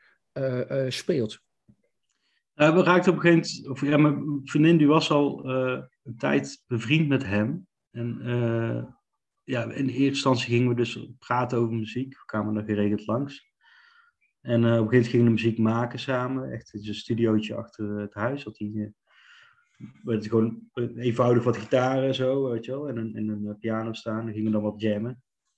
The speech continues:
Speaker 2: En dat klikte eigenlijk heel goed, ook muzikaal blijkbaar. En, eh, dus op een gegeven moment heeft mij, heeft hij me gevraagd in Keulen, heeft hij zijn label zitten.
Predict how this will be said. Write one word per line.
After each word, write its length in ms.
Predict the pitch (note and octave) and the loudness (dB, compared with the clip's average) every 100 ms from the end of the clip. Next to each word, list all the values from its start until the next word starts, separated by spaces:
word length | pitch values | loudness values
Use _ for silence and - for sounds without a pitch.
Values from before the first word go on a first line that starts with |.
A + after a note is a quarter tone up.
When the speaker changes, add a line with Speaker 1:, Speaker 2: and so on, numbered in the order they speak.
| _ - _ _ _ - | _ -20 _ _ _ -8
Speaker 2:
En 120 | A2+ | -6
dat 100 | A#2 | 2
klikte 260 | E3+ F3+ | 4 4
eigenlijk 220 | G3 E3+ - | 2 2 4
heel 260 | B2 A2+ | 4 4
goed, 120 | G#2+ | 2
ook 140 | A#2+ A2+ | 0 -2
muzikaal 500 | A#2 G#2+ C#3 C#3 - | -4 -4 -4 -4 -4
blijkbaar. 420 | C3 G2+ G2 F#2+ | -4 -4 -6 -6
En, 220 | G2 A2 | -4 -4
eh, 280 | A2 A2 A2 G#2+ - _ _ | -2 -2 -2 -4 -14 _ _
dus 160 | A2 G#2+ | -10 -6
op 80 | A#2+ | -4
een 60 | |
gegeven 20 | |
moment 180 | C3+ A#2+ | -2 0
heeft 200 | B2 B2+ | 0 0
mij, 280 | B2+ A#2+ A#2+ | 0 -2 -4
heeft 200 | B2+ A#2+ | -8 -8
hij 80 | A#2+ | -4
me 60 | A#2 | -4
gevraagd 460 | A2 - A#2+ A#2+ A2 | -6 -6 -4 -4 -4
in 120 | G#2+ | -2
Keulen, 600 | C#3 D3+ B2+ A2 A2 - _ | 0 0 0 0 -2 -8 _
heeft 220 | A2+ A2 | -10 -4
hij 120 | A2+ | -4
zijn 140 | A2 G#2+ | 0 0
label 300 | B2 C3+ B2+ | 0 -2 -6
zitten. 460 | C#3 C#3 C#3+ C#3+ | -8 -10 -12 -16